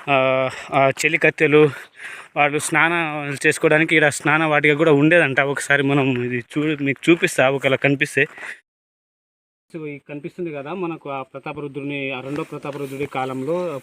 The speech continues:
పరిపాలన సాగించిన కాలంలో మనకి ఇది రాణులు కానీ, ఆ రాణుల యొక్క దగ్గర ఉండే ఆ చెలికత్తెలు కానీ స్నానాలు చేసుకోవడానికి ఇది స్నాన వాటిక అన్నమాట.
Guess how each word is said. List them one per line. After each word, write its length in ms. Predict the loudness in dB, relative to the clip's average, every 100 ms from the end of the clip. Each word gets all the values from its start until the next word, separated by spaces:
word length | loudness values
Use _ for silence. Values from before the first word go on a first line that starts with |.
| -12
పరిపాలన 360 | -12 -10 -10 -10 -10
సాగించిన 360 | -10 -10 -12
కాలంలో 400 | -10 -10 -10 -10
మనకి 320 | -8 -10 -12
ఇది 240 | -12 -10 -12 -18 -20 -20 -12
రాణులు 380 | -4 -2 0 -2
కానీ, 280 | -4 -6 -4
ఆ 180 | -4 -4
రాణుల 360 | -4 -4 -6
యొక్క 180 | -8 -8
దగ్గర 380 | -8 -8 -6 -6
ఉండే 180 | -6 -6
ఆ 60 |
చెలికత్తెలు 540 | -6 -8 -6 -6 -8 -12
కానీ 240 | -12 -14
స్నానాలు 500 | -14 -14 -12 -10 -10
చేసుకోవడానికి 500 | -14 -14 -14 -12 -12
ఇది 100 | -16
స్నాన 280 | -16 -14 -12
వాటిక 280 | -12 -14 -14
అన్నమాట. 420 | -12 -12 -14